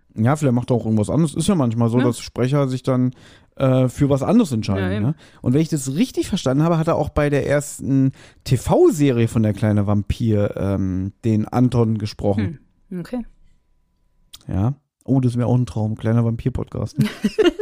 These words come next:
Speaker 1: Ich mache zu allem, was ich geil finde im Podcast.
Speaker 2: <laughs> Ja.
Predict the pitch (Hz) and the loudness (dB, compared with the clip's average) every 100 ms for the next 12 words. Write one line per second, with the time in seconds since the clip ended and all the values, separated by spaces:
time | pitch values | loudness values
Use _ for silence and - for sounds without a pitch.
0 | 392 - 392 381 - 285 302 - 226 247 | -4 -2 -2 -2 -4 -6 -8 -8 -10 -12
1 | 180 190 - - 185 _ - - _ - | -14 -18 -20 -20 -20 _ -20 -20 _ -20
2 | _ _ - 151 185 180 196 - 160 165 | _ _ -2 2 2 2 -2 0 0 2
3 | 175 165 151 143 151 156 139 135 - 233 | 2 2 2 2 2 2 2 0 0 4
4 | 226 220 220 214 208 - 240 226 208 226 | 6 6 6 4 2 2 -2 -2 -2 -2
5 | 208 185 190 | -4 -8 -10